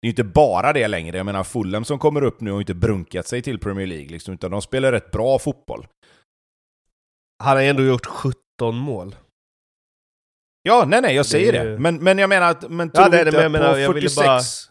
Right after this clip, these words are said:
Speaker 2: vi ska inte
Speaker 1: Ja, men på fyrtiosex matcher, liksom, gör
Speaker 2: Ja,
Speaker 1: du
Speaker 2: i och för
Speaker 1: tjugo
Speaker 2: sig.
Speaker 1: mål är det jättebra. Alltså, visst, och jag säger ingenting om det. Han har ju tagit en landslagsplats. Jag tycker han har sett lite intressant ut när han har varit där. Men jag tror att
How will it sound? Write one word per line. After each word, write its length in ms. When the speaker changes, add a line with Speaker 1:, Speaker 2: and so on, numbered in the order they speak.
Speaker 2:
vi 80
ska 140
inte 200
Speaker 1:
Ja, 160
men 100
på 120
fyrtiosex 600
matcher, 340
liksom, 300
gör 100
Speaker 2:
Ja, 40
Speaker 1:
du 60
Speaker 2:
i 20
och 40
för 40
Speaker 1:
tjugo 180
Speaker 2:
sig. 80
Speaker 1:
mål 220
är 60
det 80
jättebra. 540
Alltså, 580
visst, 400
och 160
jag 100
säger 180
ingenting 320
om 100
det. 80
Han 200
har 60
ju 120
tagit 320
en 100
landslagsplats. 720
Jag 100
tycker 180
han 80
har 80
sett 200
lite 180
intressant 500
ut 200
när 60
han 80
har 80
varit 140
där. 220
Men 220
jag 260
tror 200
att 160